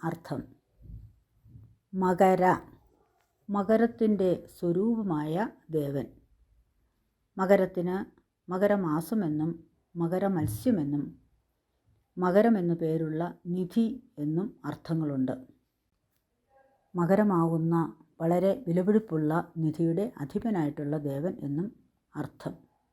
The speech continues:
മകരാലയ. സമുദ്രം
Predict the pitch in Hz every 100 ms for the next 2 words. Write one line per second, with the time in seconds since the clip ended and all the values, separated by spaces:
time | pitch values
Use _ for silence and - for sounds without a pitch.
0 | _ _ _ _ _ _ _ _ _ _
1 | _ _ - 185 190 185 196 190 180 175
2 | 165 160 156 170 175 - - _ _ _
3 | _ _ _ _ _ _ _ _ _ _
4 | _ _ _ - - 180 196 196 202 220